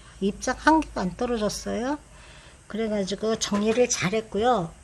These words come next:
요거랑 다시 한번 비교를 해드릴게요. 어, 금액 차이는 얼마 안 나요. 요거는 만 오천 원이고 요거는 이만 천 원이에요. 근데 <laughs> 이렇게 됐고요. 이 아이는 아까 잠깐 보여드릴 때도 이렇게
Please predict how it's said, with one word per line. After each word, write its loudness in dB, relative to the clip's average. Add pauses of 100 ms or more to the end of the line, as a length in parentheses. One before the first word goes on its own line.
요거랑 0
다시 4
한번 6
비교를 8
해드릴게요. 4 (800)
어, 0
금액 10
차이는 10
얼마 6
안 2
나요. 4
요거는 4
만 2
오천 2
원이고 2
요거는 2
이만 4
천 6
원이에요. 4 (840)
근데 6 (240)
<laughs> -12
이렇게 4
됐고요. 6
이 10
아이는 10
아까 4 (500)
잠깐 8
보여드릴 8
때도 4
이렇게 2